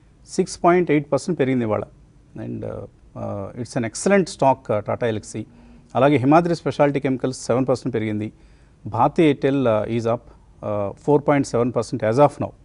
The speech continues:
And Tata Motors, of course, ఇవాళ కూడా పెర్ఫామ్ చేస్తుంది. డీవీఆర్ బాగా పెరిగింది, four point two percent compared to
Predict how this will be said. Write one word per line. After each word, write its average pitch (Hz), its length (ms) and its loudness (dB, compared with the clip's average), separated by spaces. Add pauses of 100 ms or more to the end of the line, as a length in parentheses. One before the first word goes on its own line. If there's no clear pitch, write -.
(580)
And 117 120 -2
Tata 127 240 4
Motors, 135 420 -2
of - 340 -14
course, 113 260 -8
ఇవాళ 113 180 0
కూడా 123 160 0
పెర్ఫామ్ 117 360 -4
చేస్తుంది. 120 380 -6
డీవీఆర్ 190 400 6
బాగా 120 240 2
పెరిగింది, 107 320 -2
four 127 200 -2
point 113 260 -8
two 104 140 -12
percent 120 320 -8 (120)
compared 104 320 -6
to - 80 -8